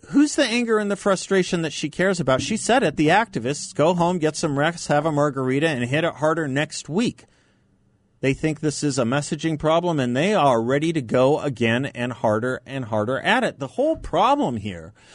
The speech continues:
was that Joe Biden, at the top of his press conference earlier this week, said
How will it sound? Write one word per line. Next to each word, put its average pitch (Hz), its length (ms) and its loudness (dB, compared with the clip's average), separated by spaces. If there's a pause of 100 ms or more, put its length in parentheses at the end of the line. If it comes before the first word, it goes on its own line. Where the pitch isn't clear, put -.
(280)
was 139 160 0
that 147 160 2
Joe 160 300 0
Biden, 175 400 2
at 123 100 -6
the 113 60 -8
top 160 320 0
of 151 100 -8
his 110 200 -8
press 196 300 0
conference 110 460 -4
earlier 117 380 0
this 110 320 -6
week, 127 240 -4
said 170 560 2